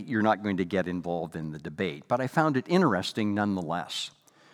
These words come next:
What I do know about the word "why" is that "why"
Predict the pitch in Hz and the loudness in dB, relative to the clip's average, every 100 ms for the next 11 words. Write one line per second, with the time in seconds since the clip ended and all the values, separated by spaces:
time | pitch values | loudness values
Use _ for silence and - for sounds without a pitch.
0 | - - - - _ _ _ 160 151 143 | -20 -20 -20 -20 _ _ _ 4 6 6
1 | 131 240 220 147 90 117 127 120 113 107 | 6 6 8 8 6 4 2 2 2 -2
2 | 104 110 95 110 147 107 78 82 143 156 | 0 0 -2 0 4 6 4 4 2 0
3 | 123 107 95 101 101 - 123 104 143 147 | 0 0 0 0 0 -2 -8 0 4 6
4 | 101 92 104 | 6 6 2